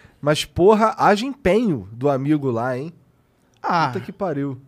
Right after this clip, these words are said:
Speaker 2: Eu entendo, né? A gente meio que, ah, ele foi pra uma oportunidade muito foda, que era trabalhar no Machinima,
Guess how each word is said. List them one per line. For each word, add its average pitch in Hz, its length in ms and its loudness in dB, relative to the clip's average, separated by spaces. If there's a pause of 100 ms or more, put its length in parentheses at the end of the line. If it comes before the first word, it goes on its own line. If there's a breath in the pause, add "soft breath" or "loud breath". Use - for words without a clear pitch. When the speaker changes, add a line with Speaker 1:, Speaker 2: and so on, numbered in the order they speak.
(120)
Speaker 2:
Eu 185 140 -4
entendo, 202 420 -6
né? 156 280 -4
A 151 60 -4
gente 170 240 -12
meio 208 140 -4
que, 233 460 -6 (580 soft breath)
ah, 175 640 -2
ele 185 140 -6
foi 214 280 -2
pra 269 100 -10
uma 254 100 -4
oportunidade 226 520 -4
muito 254 200 -6
foda, 320 360 -6
que - 80 -16
era 214 100 -12
trabalhar 185 380 -6
no 269 60 -8
Machinima, 254 460 -10